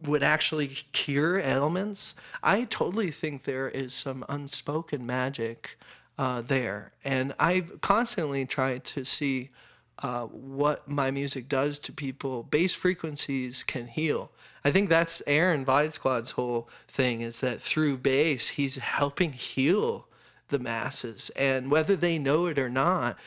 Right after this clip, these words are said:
their body is, they're getting in tune. And that, I think, will just allow us to create more beautiful things, better things than we've ever imagined.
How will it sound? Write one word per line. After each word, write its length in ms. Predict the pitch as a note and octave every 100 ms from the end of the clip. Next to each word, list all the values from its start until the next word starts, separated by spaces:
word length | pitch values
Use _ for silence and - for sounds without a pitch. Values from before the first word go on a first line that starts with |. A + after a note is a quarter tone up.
| - -
their 180 | D3 D#3+
body 540 | C#3 C3 F3+ D#3 F2+
is, 300 | A#2 A#2 - -
they're 240 | C#3 C#3
getting 460 | C3+ - C3+ C#3 C3
in 160 | A2+
tune. 380 | A#2+ - B3+ - - _ _ _ _ _ -
And 300 | C3+ C3+ C#3
that, 300 | E3+ A#3 - -
I 180 | C#3 C#3
think, 400 | B2+ D3 C#3+ -
will 160 | C#3 C3+
just 480 | C#3 C#3+ B2+ - - - - -
allow 420 | C#3 C3+ C#3+ C#3+
us 300 | C3+ C3+ -
to 160 | - C#3
create 600 | - C#3 C3+ C3 F2+ -
more 180 | B2
beautiful 500 | A#2+ C3 C3 C3 -
things, 640 | C3+ C#3 C3+ C3 C#3 - - - -
better 280 | D#3+ C#3+ C#3+
things 320 | - C#3 B2
than 120 | C3
we've 200 | B2 C3
ever 300 | B2+ B2+ B2
imagined. 840 | A#2+ A#2+ B2+ C3+ C#3+ - A#2 C#3